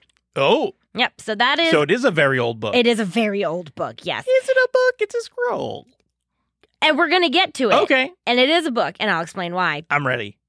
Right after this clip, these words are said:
Speaker 2: In a while. In a bit. We're gonna talk about the book itself first, and then we're gonna talk about some of the, uh, logistics of making a book. And you are gonna see my nerd come out real hard in this one. So,
Speaker 1: Oh, boy.
Speaker 2: yeah.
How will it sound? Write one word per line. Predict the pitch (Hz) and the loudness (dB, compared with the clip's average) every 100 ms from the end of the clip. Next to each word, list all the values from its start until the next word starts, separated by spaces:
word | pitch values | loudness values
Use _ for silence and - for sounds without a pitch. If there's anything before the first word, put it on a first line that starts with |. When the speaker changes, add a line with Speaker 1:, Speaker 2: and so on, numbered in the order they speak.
| _ | _
Speaker 2:
In | 254 220 | 0 2
a | |
while. | 202 170 110 - - _ - | 2 0 -4 -12 -18 _ -4
In | 247 | -2
a | 226 | 0
bit. | 175 - _ _ - | -2 -4 _ _ -4
We're | 240 | -2
gonna | 262 | 2
talk | 285 | 2
about | 277 277 | 2 2
the | |
book | 254 254 | 2 -2
itself | 208 220 202 | 0 0 0
first, | 185 175 | -2 -2
and | 214 214 | -2 -2
then | |
we're | 196 | -2
gonna | 190 180 | -4 0
talk | 180 196 | -2 0
about | 180 170 - _ - | -2 -2 -4 _ -6
some | 214 | -4
of | 180 | 0
the, | 185 165 - - _ - | -2 -2 -8 -20 _ -2
uh, | 208 165 160 - | 2 2 -2 -6
logistics | 240 214 214 - 202 202 | 0 2 0 -2 -6 -4
of | |
making | 185 175 185 175 | -4 -4 -4 -6
a | |
book. | 156 160 | -4 -2
And | - 233 | 0 2
you | 262 302 330 | 2 2 0
are | - 285 | 0 0
gonna | 277 269 | 0 -4
see | - 277 | -6 -2
my | 233 233 | 0 0
nerd | 220 220 | 0 -2
come | 208 202 | -2 -2
out | 170 | -2
real | 175 175 | -2 0
hard | 190 180 | 0 -2
in | 160 | -4
this | 151 - | -10 -10
one. | 139 151 | -12 -2
So, | 151 | 2
Speaker 1:
Oh, | 160 220 233 269 | 4 4 4 2
boy. | 180 202 147 196 | 2 4 4 2
Speaker 2:
yeah. | 147 | 0